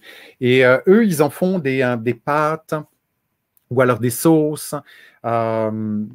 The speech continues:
de toutes sortes de choses. Et puis, je vous donne l'exemple des prunes, mais vous pouvez, euh, essayer avec des pommes, vous pouvez essayer avec des, euh, des, euh, des bleuets ou n'importe quel fruit.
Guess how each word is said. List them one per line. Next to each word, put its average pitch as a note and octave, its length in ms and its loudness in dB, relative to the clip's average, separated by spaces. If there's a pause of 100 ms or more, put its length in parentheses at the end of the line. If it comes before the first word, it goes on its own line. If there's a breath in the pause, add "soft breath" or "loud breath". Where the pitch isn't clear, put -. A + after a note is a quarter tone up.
de C3 140 -10 (160)
toutes D3 140 -8
sortes C#3+ 140 2
de B2 40 0
choses. A#2 320 -10 (160)
Et C#3+ 80 -8
puis, D#3+ 200 -4 (200 loud breath)
je - 80 -8
vous C3 80 -2
donne F#3+ 140 4
l'exemple D#3 280 0
des C#3+ 100 0
prunes, F#3+ 360 -2
mais C#3 160 0
vous A#2+ 100 -8
pouvez, C#3 480 -2
euh, A#2+ 240 0
essayer B2 320 -6
avec G#2+ 160 -2
des A2 80 -8
pommes, F#3 460 0
vous A#2 140 -10
pouvez B2 280 -4
essayer A#2+ 460 -2
avec G#2+ 260 -6
des, G#2+ 220 -2
euh, G2 180 -6 (560 soft breath)
des, A2 180 -2 (220)
euh, A2+ 80 -8
des G#2 140 -4
bleuets E3 600 4
ou B2 180 -4
n'importe D#3 280 -2
quel B2 120 0
fruit. - 320 -16